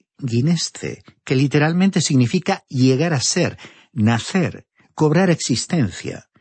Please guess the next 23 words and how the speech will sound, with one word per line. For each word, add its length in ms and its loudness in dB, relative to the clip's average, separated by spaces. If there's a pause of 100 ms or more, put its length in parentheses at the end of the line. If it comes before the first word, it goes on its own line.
(400)
es 240 0
decir, 580 0
para 220 2
el 100 2
que 140 -2
ha 60 2
nacido 420 2
de 80 4
nuevo 300 4
espiritualmente. 1080 -4 (680)
Dios 480 0
no 120 2
le 160 2
está 320 -4
pidiendo 480 0
a 40 0
una 280 0
persona 440 0
no 220 2
salva 540 0
que 180 -4
haga 320 0
algo, 400 -4